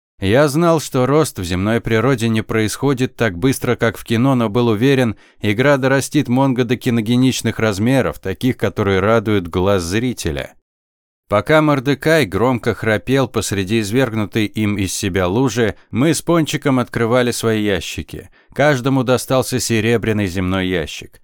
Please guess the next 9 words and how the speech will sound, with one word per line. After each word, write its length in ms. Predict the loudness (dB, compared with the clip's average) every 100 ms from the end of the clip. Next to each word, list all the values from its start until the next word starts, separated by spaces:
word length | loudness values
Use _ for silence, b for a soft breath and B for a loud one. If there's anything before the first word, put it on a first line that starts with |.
| _
Кроме 280 | -2 0 0
того, 320 | 0 2 2
мы 120 | 2
оба 320 | 2 2 2 0
получили 560 | -2 -4 -2 -2 -2
по 180 | 0 -2
паре 300 | -2 -2 0
отдельных 460 | -2 -2 -2 -2 -4
достижений. 800 | -6 -4 -4 -2 -2 -4 -12